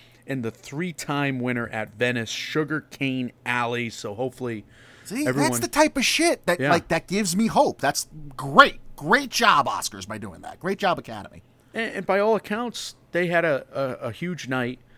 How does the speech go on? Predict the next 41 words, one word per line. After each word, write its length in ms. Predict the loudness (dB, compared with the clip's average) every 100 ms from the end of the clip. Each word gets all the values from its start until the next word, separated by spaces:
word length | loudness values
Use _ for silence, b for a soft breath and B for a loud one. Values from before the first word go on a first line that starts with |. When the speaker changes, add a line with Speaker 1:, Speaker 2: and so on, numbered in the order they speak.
| b b -10
Speaker 1:
with 140 | -8
the 80 | -4
celebration 640 | -2 0 0 -2 -4 -8
for 120 | -8
Sachi 360 | -6 -4 -4 0
Speaker 2:
Yeah. 120 | 0
Speaker 1:
and 80 | 2
Little 160 | 0
Fe-, 240 | -2 -6 -6 -6
Feather. 280 | -6 -4 -6
This, 280 | -6 -8 -10
this 260 | -8 -8 -6
went 200 | -8 -8 -8
really 260 | -4 -2 -2
well, 380 | 0 0 0
and 200 | -2 -4 -6 b b b b b b _ _ -6
yeah, 240 | -4 -4
let's, 220 | -6 -8
let's, 260 | -10 -10 -10
let's 200 | -10 -10
finish 320 | -8 -8 -6 -6
on 140 | -4
that. 180 | -6 -8 _ B B B B B -6
Speaker 2:
We 140 | -6
talked 340 | 0 2 2 0
about 320 | -2 -2 -2
this, 260 | -6 -4 -4
uh, 260 | -2 -2 -2
last 400 | -2 -2 -4 -6
week, 400 | -4 -2 -2 -4
how 140 | -4
the 120 | -6
Academy 560 | -8 -4 -2 -2 -6 -6
was 260 | -8 -10 -8
basically 500 | -8 -6 -6 -8 -8
gi-, 380 | -6 -6 -8 -16 -10
delivering 360 | -8 -6 -6
a 40 | -6
gigantic 880 | -2 -2 -2 -4 -4 -4 -6 -6
mea 220 | -4 -4 -4
culpa 480 | -4 -6 -4 -8